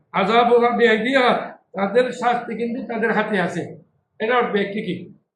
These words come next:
এদের হাতে মানে আল্লাহ তো দয়া করে আমাদেরকে সৃষ্টি করেছেন, মুহাম্মদ সাল্লাল্লাহু আলাইহি ওয়াসাল্লামের উম্মত বানিয়েছেন দয়া করে, কোনো আবেদন ছাড়া, কিছু ছাড়া। কিন্তু এরপরে যারা এখান থেকে মুশরিক হয়ে যায়,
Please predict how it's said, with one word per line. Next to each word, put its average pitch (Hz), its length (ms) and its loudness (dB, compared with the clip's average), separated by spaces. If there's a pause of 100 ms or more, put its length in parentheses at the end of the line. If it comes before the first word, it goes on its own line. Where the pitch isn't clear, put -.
এদের 208 160 -4
হাতে 226 220 -2
মানে 247 420 -6 (240)
আল্লাহ 233 300 2
তো 254 80 0
দয়া 233 260 2
করে 262 180 0
আমাদেরকে 262 360 -2
সৃষ্টি 220 280 -8
করেছেন, 220 500 -2 (300)
মুহাম্মদ 240 240 0
সাল্লাল্লাহু 254 300 0
আলাইহি 247 80 -6
ওয়াসাল্লামের 254 320 -4
উম্মত 220 240 -4
বানিয়েছেন 247 440 -4
দয়া 226 160 2
করে, 214 480 -2 (140)
কোনো 247 400 -12 (280)
আবেদন 220 320 -2
ছাড়া, 247 200 0
কিছু 214 260 -6
ছাড়া। 220 460 -2 (240)
কিন্তু 214 200 -6 (160)
এরপরে 233 760 2 (200)
যারা 240 220 2
এখান 247 180 -2
থেকে 254 160 -2
মুশরিক 247 440 -4
হয়ে 233 160 0
যায়, 208 360 0